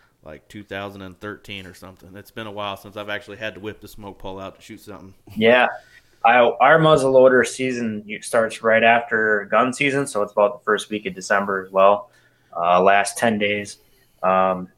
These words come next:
Speaker 2: so I'm usually, um, very picky about what bucks I would shoot with rifle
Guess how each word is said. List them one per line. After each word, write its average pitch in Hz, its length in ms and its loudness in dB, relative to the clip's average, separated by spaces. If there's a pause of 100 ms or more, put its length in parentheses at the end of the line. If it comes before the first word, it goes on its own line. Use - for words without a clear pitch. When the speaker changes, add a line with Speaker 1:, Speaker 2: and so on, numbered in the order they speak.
(100)
Speaker 2:
so - 160 4
I'm 117 240 4
usually, 117 760 2 (560)
um, 95 400 2 (180)
very 107 200 -2
picky 117 320 -4
about 98 260 0
what 98 160 0
bucks 101 280 2
I 101 80 2
would 95 180 -4
shoot 101 240 -6
with 95 240 -4
rifle 95 520 -2